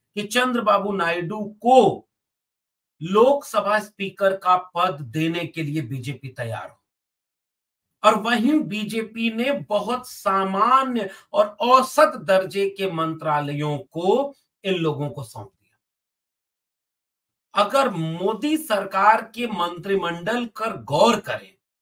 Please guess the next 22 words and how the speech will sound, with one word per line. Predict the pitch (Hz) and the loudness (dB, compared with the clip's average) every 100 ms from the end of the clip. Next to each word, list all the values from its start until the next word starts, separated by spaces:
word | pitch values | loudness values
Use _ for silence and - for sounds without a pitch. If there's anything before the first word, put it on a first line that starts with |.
| _ _ _ _ _ _ _ _ _ _ | _ _ _ _ _ _ _ _ _ _
तो | 214 | -10
देखिए, | 165 226 220 302 277 113 | -8 -8 -4 -4 -4 -8
जीतन | 110 156 220 - 311 311 | -10 -6 -6 2 6 6
राम | 240 247 247 202 | 6 2 2 2
मांझी | 196 196 196 233 147 | 0 0 -2 -4 -4
बिहार | 135 165 180 233 247 | -4 2 6 8 6
कोटे | 240 196 190 202 | 0 -6 -4 -6
से | 196 | -6
मोदी | 202 180 190 | -6 -6 -6
सरकार | 196 180 175 165 | -6 -6 -4 -4
में | 160 | -4
शामिल | - 170 180 208 | -6 -6 -4 -4
हुए, | 233 - _ _ _ _ _ _ _ _ _ _ _ - | -6 -8 _ _ _ _ _ _ _ _ _ _ _ -12
हिंदुस्तानी | 202 233 214 208 214 208 | -8 -4 0 0 0 4
आवाम | 185 185 196 233 | 4 6 4 4
मोर्चा | 226 214 214 196 226 208 | 2 -2 -4 -2 -2 -2
के | 175 | -2
प्रमुख | - 175 196 247 277 | -6 -4 -2 -2 0
हैं, | 294 | 0
एक | 240 254 294 294 - | 0 0 -2 -4 -2
सांसद | 226 185 160 147 113 | 0 0 -2 -6 -10
हैं, | - | -14